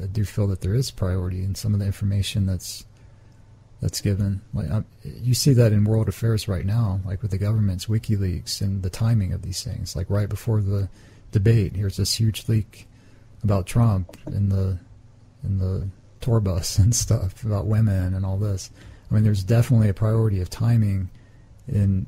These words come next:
energies and stuff around us and our environment. Not saying that that's, like, I mean, that's obviously irrelevant type of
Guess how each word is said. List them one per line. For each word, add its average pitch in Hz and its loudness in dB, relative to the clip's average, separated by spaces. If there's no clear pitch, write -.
energies 101 4
and 76 -4
stuff - 0
around 101 4
us 92 -2
and 107 -2
our 101 0
environment. 95 -2
Not 113 -2
saying 104 2
that 98 -2
that's, 95 -4
like, 95 -4
I - -10
mean, 95 0
that's 101 -2
obviously 95 -4
irrelevant 101 0
type 104 -8
of 95 -8